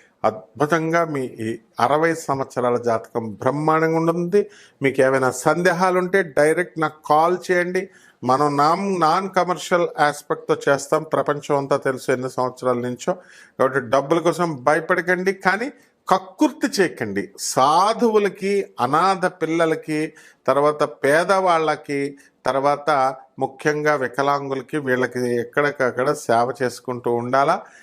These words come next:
తర్వాత డిసిప్లిన్ చాలా అవసరం మనకి. ఎన్నిసార్లైనా సరే మీరు ఫోన్ చేయొచ్చు,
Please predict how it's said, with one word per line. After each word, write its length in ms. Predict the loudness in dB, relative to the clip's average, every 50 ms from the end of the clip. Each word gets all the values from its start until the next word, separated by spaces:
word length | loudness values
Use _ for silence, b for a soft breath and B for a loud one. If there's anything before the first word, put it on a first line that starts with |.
| B B B B _ 4
తర్వాత 380 | 4 6 6 4 2 2 0
డిసిప్లిన్ 680 | -4 0 -2 -2 0 0 -4 -4 0 -2 0 0 0 -4 -2 0 2
చాలా 360 | 2 4 4 4 2 2 0 -4 -2
అవసరం 640 | 0 2 2 2 0 -2 -2 -2 -2 -2 -2 -2 -2
మనకి. 540 | -2 -2 -2 -4 0 0 2 2 0 -2 -6 _ -2
ఎన్నిసార్లైనా 1040 | -2 -2 0 0 0 0 0 0 -4 0 2 2 2 4 2 2 0 2 2 0 0
సరే 200 | 0 -2 -2 0
మీరు 180 | -2 -2 -2
ఫోన్ 320 | -2 0 0 0 0 2 2
చేయొచ్చు, 420 | 0 0 0 -2 -4 -4 -4 -4